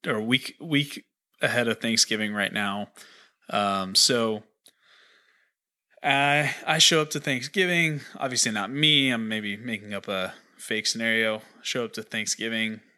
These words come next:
my, um, say my father-in-law is there and he's just like, nothing's ever good enough. He's always a jerk.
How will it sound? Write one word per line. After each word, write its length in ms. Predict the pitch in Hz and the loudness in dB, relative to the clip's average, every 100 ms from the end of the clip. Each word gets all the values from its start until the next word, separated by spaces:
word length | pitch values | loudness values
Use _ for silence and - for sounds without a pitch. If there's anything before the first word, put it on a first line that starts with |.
| _ _ _ | _ _ _
my, 560 | 113 110 107 104 101 95 - - _ _ | 2 4 4 4 2 -2 -14 -20 _ _
um, 840 | - 107 101 98 95 95 95 92 - _ _ | 0 2 2 2 0 -2 -4 -8 -12 _ _
say 260 | - - 117 | 2 4 4
my 140 | 110 | 2
father-in-law 640 | 104 113 110 110 107 107 107 | 2 4 4 4 2 2 2
is 120 | 101 | 0
there 440 | 107 107 104 104 - _ _ - | 2 4 4 2 -2 _ _ -2
and 200 | 104 110 | -2 -2
he's 320 | 120 110 - | -2 0 2
just 320 | 110 104 - | 2 2 0
like, 460 | 98 92 92 - - _ _ _ _ _ _ _ _ _ - - | 0 -2 -4 -10 -18 _ _ _ _ _ _ _ _ _ -20 -4
nothing's 440 | 131 139 143 139 | 0 4 4 4
ever 160 | 139 131 | 2 2
good 220 | 120 123 | 0 0
enough. 380 | 123 120 117 - | 2 4 2 0
He's 140 | 101 | -2
always 240 | 110 127 123 | 2 2 2
a 100 | 110 | 2
jerk. 560 | - 104 104 101 - | 2 4 2 0 -4